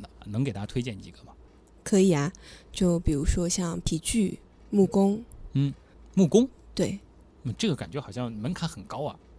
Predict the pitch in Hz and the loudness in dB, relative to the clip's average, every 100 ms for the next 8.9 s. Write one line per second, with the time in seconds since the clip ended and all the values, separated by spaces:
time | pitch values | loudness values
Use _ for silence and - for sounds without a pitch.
0 | - 359 339 330 - 139 127 190 269 294 | -2 2 4 2 4 2 2 2 4 4
1 | 254 - 359 392 370 277 185 143 - _ | 4 8 6 6 6 8 8 4 0 _
2 | - 160 175 - 92 - 143 - - 175 | -2 2 2 2 0 0 0 -2 -2 -2
3 | 190 - 180 - 113 107 - - 240 226 | -4 -4 -4 -4 -4 -6 -14 -4 -2 2
4 | 208 208 202 170 151 - 185 180 - 185 | 2 2 2 2 2 2 2 2 2 2
5 | 160 151 170 - - - 143 147 - - | 2 2 2 0 -2 -6 -6 -2 -2 0
6 | 156 175 - - - 170 190 - - - | 0 0 -2 -6 -2 2 2 0 -8 -2
7 | 131 117 127 - - - 180 190 175 156 | 0 0 -4 -18 -12 -6 -2 0 2 0
8 | 151 - 180 214 - - 135 - | -2 -6 -2 -2 -2 -6 -8 -8